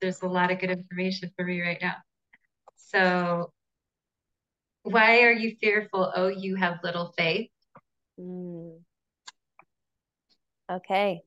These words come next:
Speaker 2: that hits home. I like that. Next one. What is a book you're currently reading or highly recommend?
Speaker 1: Well, I'm currently reading the Bible. I'm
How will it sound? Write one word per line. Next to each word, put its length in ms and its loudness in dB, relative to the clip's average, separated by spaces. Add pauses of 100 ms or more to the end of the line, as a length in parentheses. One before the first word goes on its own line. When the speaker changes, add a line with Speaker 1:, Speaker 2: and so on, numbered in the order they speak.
Speaker 2:
that 180 2
hits 260 0
home. 280 -2
I 120 -4
like 260 -4
that. 280 -2 (1400)
Next 400 4
one. 300 6
What 160 6
is 140 4
a 60 4
book 300 4
you're 100 2
currently 500 0
reading 420 -2
or 220 0
highly 340 0
recommend? 640 -6 (1800)
Speaker 1:
Well, 240 8
I'm 240 4
currently 500 2
reading 300 0
the 80 -4
Bible. 760 0 (460)
I'm 460 4